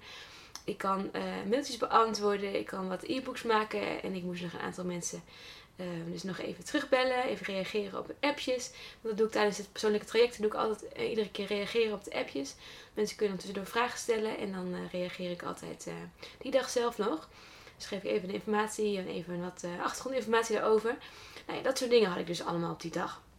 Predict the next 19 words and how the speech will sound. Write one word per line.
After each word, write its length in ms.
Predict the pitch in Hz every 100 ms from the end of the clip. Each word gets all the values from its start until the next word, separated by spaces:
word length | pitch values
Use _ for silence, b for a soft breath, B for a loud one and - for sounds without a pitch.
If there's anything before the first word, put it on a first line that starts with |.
| - - - - - - - - -
En, 340 | 240 220 220
eh, 100 | 214
tussendoor 440 | 247 226 220 277
stond 240 | 277 240 226
daar, 240 | 196 185
eh, 260 | 180 175 170 170 B B B B -
een, 180 | 190 175
eh, 60 |
tandartsafspraak 720 | 165 240 269 - 233 240 233
gepland. 480 | - 220 240 226 277
En 80 | 233
misschien 280 | 208 - 220
herken 320 | 190 220 233
je 60 | 226
dat 120 | 208
wel, 300 | 208 214 214
dat 160 | 202
je 60 | -
dan, 220 | 196 190